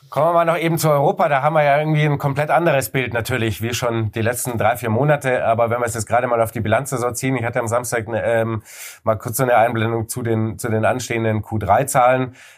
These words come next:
Ähm, während in den U S A wir eben damit rechnen, dass die Gewinnrezession ja rum ist, ähm, sehen wir für den Stoxx sechshundert, glaub ich, einen, äh, einen Gewinnrückgang von, glaub ich, im Konsens bisschen über elf Prozent kommen. Das ist schon ein komplett anderes Bild.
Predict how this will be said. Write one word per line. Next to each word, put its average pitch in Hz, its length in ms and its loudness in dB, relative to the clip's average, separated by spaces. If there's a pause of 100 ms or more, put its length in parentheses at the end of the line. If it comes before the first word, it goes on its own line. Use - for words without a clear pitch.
(160)
Ähm, 113 480 0
während 120 240 0
in 117 80 -4
den 120 80 -6
U 117 80 -2
S 107 140 -2
A 120 200 4
wir 123 120 -2
eben 113 300 -4
damit 104 200 0
rechnen, 110 380 -2
dass 107 120 -4
die 101 120 -8
Gewinnrezession 110 800 -2
ja 107 100 4
rum 117 240 -2
ist, - 420 -2
ähm, 107 400 -2 (460)
sehen 123 260 -2
wir 120 100 4
für 117 140 -2
den 117 140 0
Stoxx 123 240 0
sechshundert, 123 440 0
glaub 117 220 2
ich, 113 140 -4
einen, 110 360 -2
äh, 107 400 2
einen 101 460 -8
Gewinnrückgang 120 1120 0
von, 110 480 -2
glaub 110 140 -2
ich, 110 80 -2
im 104 100 0
Konsens 113 460 0
bisschen 113 300 -2
über 107 200 2
elf 110 220 -2
Prozent 127 400 -2
kommen. 87 360 0 (380)
Das 92 220 -4
ist 120 180 -2
schon 117 160 0
ein 110 140 0
komplett 123 420 -2
anderes 98 420 0
Bild. 90 380 -6